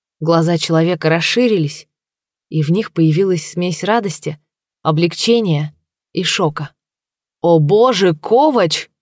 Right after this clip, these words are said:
Он покачал головой, тоже не веря своим глазам, а затем направился ко мне. «Дерьмо!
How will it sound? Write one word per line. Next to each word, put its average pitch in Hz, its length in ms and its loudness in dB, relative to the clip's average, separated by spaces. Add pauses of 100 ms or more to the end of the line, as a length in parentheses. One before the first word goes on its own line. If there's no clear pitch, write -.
(340)
Он 156 120 2
покачал 156 420 0
головой, 156 500 2 (380)
тоже 196 240 2
не 160 120 6
веря 160 220 2
своим 156 380 2
глазам, 151 520 0 (300)
а 156 100 -2
затем 175 360 0
направился 170 520 -2
ко 151 140 -4
мне. 151 260 0 (520)
«Дерьмо! 156 680 0